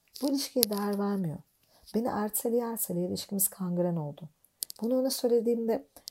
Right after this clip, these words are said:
"Her şey hemen olsun istiyorsun. İsteklerim bitmiyor." diyor.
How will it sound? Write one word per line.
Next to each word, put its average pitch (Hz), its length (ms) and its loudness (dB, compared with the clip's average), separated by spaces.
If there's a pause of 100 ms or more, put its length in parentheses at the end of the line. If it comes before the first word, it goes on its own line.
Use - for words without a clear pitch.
"Her 277 180 4
şey 277 240 2
hemen 262 160 0
olsun 175 320 -2
istiyorsun. - 540 -8 (280)
İsteklerim 247 640 4
bitmiyor." 156 400 -2
diyor. 147 160 -6